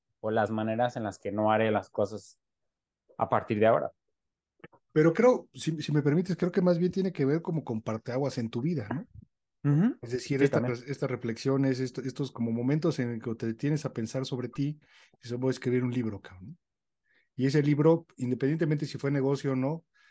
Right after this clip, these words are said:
Speaker 2: dejó algo en, en la formación de Raúl que ahorita enriquece al Raúl del presente, pues, ¿no? Y
Speaker 1: Ujú.
Speaker 2: también en el, en el caso de, de lo,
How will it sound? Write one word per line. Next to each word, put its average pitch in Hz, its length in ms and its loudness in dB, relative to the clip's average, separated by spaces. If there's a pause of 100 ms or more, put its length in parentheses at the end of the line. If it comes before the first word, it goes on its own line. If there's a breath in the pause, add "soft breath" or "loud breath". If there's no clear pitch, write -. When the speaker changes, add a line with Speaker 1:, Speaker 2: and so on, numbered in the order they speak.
(200 soft breath)
Speaker 2:
dejó 139 320 2
algo 143 680 4
en, 113 200 0
en 107 100 -4
la 110 120 -4
formación 117 420 -2
de 143 100 4
Raúl 135 420 0
que 151 440 -2
ahorita 120 380 -2
enriquece 113 520 -4
al 113 120 -8
Raúl 113 420 -6
del 104 240 -8
presente, 104 480 -8
pues, - 320 -14
¿no? 202 160 -12 (680 loud breath)
Y 143 200 0
Speaker 1:
Ujú. 90 60 -4
Speaker 2:
también 127 480 2
en 107 220 -4
el, 107 200 -8
en 104 140 -6
el 104 100 -10
caso 117 300 -6
de, 98 280 -6
de 98 160 -12
lo, 98 320 -12